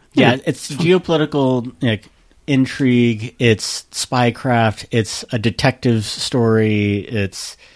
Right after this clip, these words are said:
Speaker 1: you know, a sociological experiment. They do a whole lot of work with regard to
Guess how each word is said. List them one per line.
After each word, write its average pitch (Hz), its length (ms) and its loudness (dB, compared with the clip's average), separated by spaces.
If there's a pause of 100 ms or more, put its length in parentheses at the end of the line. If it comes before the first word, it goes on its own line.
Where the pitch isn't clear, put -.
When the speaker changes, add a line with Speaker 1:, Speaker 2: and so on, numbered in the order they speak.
(200)
Speaker 1:
you 113 120 -2
know, 98 120 2
a 101 120 -4
sociological 117 840 0
experiment. 110 880 0
They 110 100 2
do 104 160 2
a 98 60 2
whole 135 280 -2
lot 117 180 2
of 104 120 -4
work 110 240 0
with - 120 -2
regard 104 400 0
to 104 500 -2